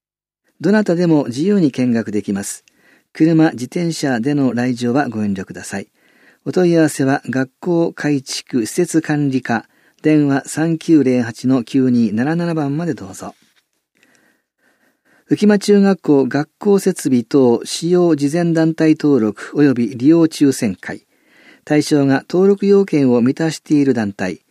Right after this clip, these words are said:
日時と会場です。三月十四日土曜日、浮間二の十の二、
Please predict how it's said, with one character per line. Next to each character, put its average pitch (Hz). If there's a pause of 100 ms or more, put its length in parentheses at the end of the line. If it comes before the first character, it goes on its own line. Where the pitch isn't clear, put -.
(480)
日 160
時 131
と 170
会 107
場 95
で 95
す。 - (560)
三 175
月 156
十 160
四 139
日 127
土 120
曜 156
日、 85 (460)
浮 156
間 175
二 190
の 175
十 147
の 113
二、 104